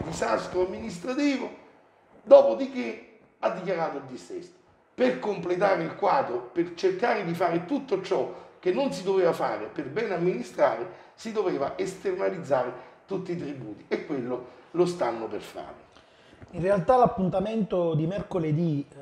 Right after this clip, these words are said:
Speaker 2: quello del Consiglio Comunale di mercoledì, è un appuntamento anche politico. Eh,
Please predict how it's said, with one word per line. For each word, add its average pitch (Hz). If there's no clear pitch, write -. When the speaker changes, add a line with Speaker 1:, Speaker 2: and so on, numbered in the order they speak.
Speaker 2:
quello 139
del 139
Consiglio 160
Comunale 151
di 139
mercoledì, 160
è -
un 190
appuntamento 170
anche 147
politico. 117
Eh, 135